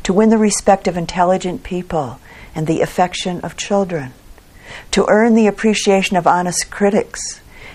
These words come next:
and endure the betrayal of false friends, to appreciate beauty,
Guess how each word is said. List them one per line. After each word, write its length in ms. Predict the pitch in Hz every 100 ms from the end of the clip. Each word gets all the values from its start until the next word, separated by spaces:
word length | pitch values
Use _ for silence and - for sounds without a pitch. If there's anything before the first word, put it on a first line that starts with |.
| -
and 140 | 165
endure 680 | 165 160 165 156 185 196 190
the 120 | 170
betrayal 580 | 170 - 190 185 180 156
of 140 | -
false 400 | 151 - 175 170
friends, 760 | - - 170 156 135 - - - - - - - - - - -
to 140 | - 180
appreciate 640 | 175 220 202 220 196 180
beauty, 500 | 165 196 202 170 143